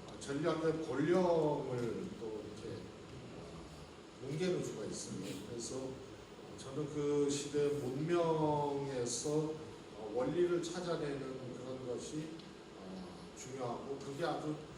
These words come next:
좋은 전략으로, 어, 만들어진다는 생각을 갖고 있습니다.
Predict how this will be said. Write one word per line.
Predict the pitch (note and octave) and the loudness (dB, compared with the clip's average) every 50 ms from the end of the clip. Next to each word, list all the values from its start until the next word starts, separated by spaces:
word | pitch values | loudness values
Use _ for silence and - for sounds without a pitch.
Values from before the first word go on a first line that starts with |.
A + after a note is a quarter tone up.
| - - - - - C3+ | -12 -12 -14 -14 -2 4
좋은 | C#3 C#3+ D#3+ F#3+ G#3 - | 6 6 8 8 6 4
전략으로, | - D3+ C3+ C3 C3 C3+ B2+ | 4 2 0 2 2 2 2
어, | B2 A#2+ A#2 A#2 A2+ G#2+ A2 A2 G#2 G#2 G#2+ G#2 A2 A#2+ B2 B2 B2 - - - - - - - - - - - - | 4 4 2 2 0 0 -2 -4 -4 -6 -6 -6 -4 -4 -4 -4 -6 -8 -10 -12 -12 -14 -14 -14 -12 -12 -12 -10 -6
만들어진다는 | A2+ A#2 A#2+ A#2+ - B2 A#2 A#2 A#2 A#2 - A2+ A2 - - - | -6 -6 -6 -2 0 0 0 0 -2 -4 -2 -2 -2 -2 -4 -4
생각을 | - - - - - - A2+ A#2 A#2 A2 | -4 -4 -4 -4 -4 -4 -2 -2 -4 -4
갖고 | - G#2+ G#2+ G2+ A2 | -4 -8 -8 -6 -6
있습니다. | G#2 G2+ F#2+ F#2+ F2+ F2 | -6 -6 -6 -6 -8 -10